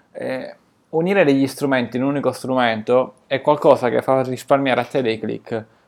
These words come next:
Un click oggi, un click domani, levi ritorno il medico. No, non era questo. Comunque un click oggi, un click domani, risparmi del tempo. Quindi abbiamo lavorato pesantemente per poter unire due strumenti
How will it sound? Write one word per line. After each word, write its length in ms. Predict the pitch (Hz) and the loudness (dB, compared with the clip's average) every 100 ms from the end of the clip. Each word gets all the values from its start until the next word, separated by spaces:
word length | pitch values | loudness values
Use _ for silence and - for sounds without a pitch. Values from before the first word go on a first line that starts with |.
| - | -8
Un 180 | 165 | -6
click 260 | 175 220 226 | 0 0 4
oggi, 260 | 120 104 131 | 4 4 -2
un 80 | 135 | -6
click 280 | 170 175 | -6 -2
domani, 600 | 139 156 196 196 202 190 - | -2 2 2 2 -2 -6 -8
levi 260 | - 135 131 | 0 2 4
ritorno 300 | 131 131 123 | 2 0 0
il 40 | |
medico. 280 | 127 120 117 | -2 -2 -2
No, 160 | 127 113 | -2 -2
non 160 | 123 | 2
era 160 | 117 110 | 2 2
questo. 240 | 113 - | -4 -4
Comunque 320 | 139 151 127 | 0 0 -2
un 80 | 123 | -2
click 200 | 175 196 | 0 4
oggi, 260 | 139 110 117 | 6 4 2
un 80 | 120 | -2
click 260 | 170 185 | -2 -2
domani, 500 | 131 117 127 160 180 202 _ _ _ _ _ - | -2 0 0 -2 -6 -14 _ _ _ _ _ -8
risparmi 480 | 139 135 143 127 | -8 4 4 4
del 160 | 117 113 | 2 0
tempo. 480 | 110 107 104 113 - _ - _ | 0 -4 -4 -8 -8 _ -20 _
Quindi 280 | - 185 170 | -6 0 2
abbiamo 320 | 147 185 139 | 2 2 2
lavorato 1000 | 131 147 151 143 120 107 113 110 113 - - | 4 4 6 4 4 2 2 2 0 -6 -6
pesantemente 800 | 139 143 143 151 165 180 156 117 | -4 -4 -4 -2 -2 -4 -2 -2
per 120 | 120 | -2
poter 420 | 139 139 131 - | -2 2 2 0
unire 400 | 143 139 185 165 | -6 -4 0 0
due 160 | 117 113 | 2 0
strumenti 680 | - 117 113 107 107 147 | -2 -4 -4 -6 -6 -8